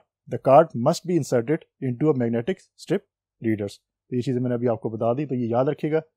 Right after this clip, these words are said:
magnetic strip reader। सर, इनकी जो एग्जांपल्स है, इनको अगर आप जेहन में रखेंगे तो आपको आइडिया हो सकता है और आप इसको ईजीली फिर लिख भी सकते हो। तो एग्जांपल्स को याद रखना है आपने।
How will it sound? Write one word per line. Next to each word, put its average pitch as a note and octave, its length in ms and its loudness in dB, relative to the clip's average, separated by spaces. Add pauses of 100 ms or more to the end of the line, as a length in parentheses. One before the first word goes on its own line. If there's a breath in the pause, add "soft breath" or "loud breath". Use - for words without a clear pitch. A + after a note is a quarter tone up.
(200)
magnetic A#2+ 400 -4
strip - 280 -4 (200)
reader। G#2+ 220 -4 (400)
सर, A3 120 0 (140)
इनकी E3+ 220 -2
जो F#3 100 2
एग्जांपल्स C#3+ 480 0
है, G3 60 0 (120)
इनको D#3 220 2
अगर F3+ 100 4
आप D#3+ 100 4
जेहन C#3+ 160 2
में D#3+ 100 2
रखेंगे E3+ 300 -2
तो D#3+ 80 -2
आपको - 340 2
आइडिया C3 260 -2
हो A#2 200 -4
सकता D#3+ 280 -6
है D#3+ 60 -2 (240)
और C3+ 80 -2
आप D3 180 2
इसको - 200 -4
ईजीली D#3+ 200 -2
फिर D3 160 -2
लिख A#2+ 220 -4
भी C3 80 -2
सकते A#2+ 260 -10
हो। A2 80 -6
तो A#2+ 60 -6
एग्जांपल्स C3+ 380 -2
को G3 100 -4
याद C3+ 220 2
रखना D#3+ 180 -4
है D3+ 60 0
आपने। D3+ 180 -8